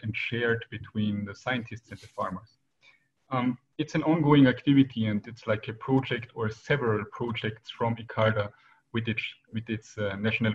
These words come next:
partners, including nars, the National Agriculture Research Center, but also plenty of, uh, universities. And this is where the topic is about, about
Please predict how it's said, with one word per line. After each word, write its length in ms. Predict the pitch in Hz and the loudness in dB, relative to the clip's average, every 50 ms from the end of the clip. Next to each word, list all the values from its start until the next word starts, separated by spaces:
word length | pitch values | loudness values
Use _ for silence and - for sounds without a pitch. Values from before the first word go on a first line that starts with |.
| - | 0
partners, 680 | - 127 113 113 113 117 113 110 110 110 - - - _ - | 2 2 4 4 4 2 2 2 2 0 -4 -14 -20 _ -8
including 640 | 110 101 - - 117 110 107 107 104 101 104 104 - _ - _ _ _ _ _ - | -8 -8 -6 -4 -2 -2 -2 0 0 -2 -2 -4 -4 _ -20 _ _ _ _ _ 0
nars, 480 | 107 110 110 110 113 113 110 110 - - | 2 4 6 6 6 6 4 2 -2 -6
the 380 | - 98 98 98 95 95 95 | -6 -6 -4 -4 -6 -6 -8
National 440 | 95 101 107 104 - 110 104 104 - | -4 -4 -4 -4 -2 -2 -2 -2 -2
Agriculture 600 | 110 113 110 110 - - 110 107 - - - 101 | -4 -6 -6 -8 -6 -4 -4 -4 -4 -4 -8 -4
Research 440 | 107 113 110 - - 113 107 - - - | -2 -2 -2 -2 0 -2 -2 -2 -4 -10
Center, 580 | - - - 127 117 113 117 117 113 110 113 113 - _ _ _ _ _ _ | -8 -4 0 0 0 2 4 4 4 4 2 -2 -10 _ _ _ _ _ _
but 160 | - 123 123 - | 0 0 0 2
also 480 | 156 151 143 - - 143 139 135 - _ _ _ _ _ - | 2 2 2 2 2 2 2 2 0 _ _ _ _ _ 0
plenty 420 | - 139 143 147 139 - 135 131 135 | 4 4 4 4 6 4 2 4 4
of, 140 | 113 110 113 - - - | 0 0 0 -2 0 2
uh, 160 | 110 107 104 | 4 6 6
universities. 960 | 104 101 110 113 113 110 117 127 135 - - 135 - - 143 135 135 - - _ _ - - _ _ _ _ _ - | 6 6 6 6 6 6 4 2 2 2 -2 -12 -10 -8 -8 -8 -8 -10 -18 _ _ -20 -20 _ _ _ _ _ -2
And 100 | 113 107 | -2 0
this 160 | 127 123 113 | 0 0 -4
is 120 | 123 110 | -2 2
where 100 | 107 113 | 4 4
the 80 | 107 107 | 4 4
topic 340 | - - 120 113 123 120 - | 2 0 -4 -4 -4 -4 -4
is 140 | 117 113 - | -4 -2 -2
about, 300 | 107 98 107 113 120 113 | 2 4 6 6 6 4
about 260 | - 98 104 104 104 | 2 -2 0 -2 -2